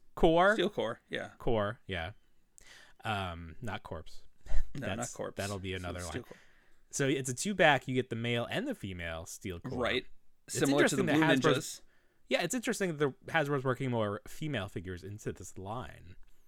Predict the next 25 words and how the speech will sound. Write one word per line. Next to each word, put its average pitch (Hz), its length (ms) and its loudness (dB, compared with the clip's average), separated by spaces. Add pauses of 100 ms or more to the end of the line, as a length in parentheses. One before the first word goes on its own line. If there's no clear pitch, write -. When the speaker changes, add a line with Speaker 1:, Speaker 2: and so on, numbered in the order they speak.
(140)
Speaker 2:
It 196 120 4
is, 240 300 0
well, 240 240 6
it's - 120 -2
nice 254 280 4
to 190 80 -4
see, 214 280 0
and 170 100 4
it 127 80 2
was 170 120 0
also, 190 380 4
you 151 120 2
know, 135 100 4
when, 123 240 2
when 123 360 0
Obi-Wan 147 400 0
came 120 240 0
out, 107 180 -2
you 123 120 -2
know, 110 140 -2
you 117 180 -4
finally 131 400 -2
heard 123 260 -2
female 127 300 0
stormtroopers 113 800 -6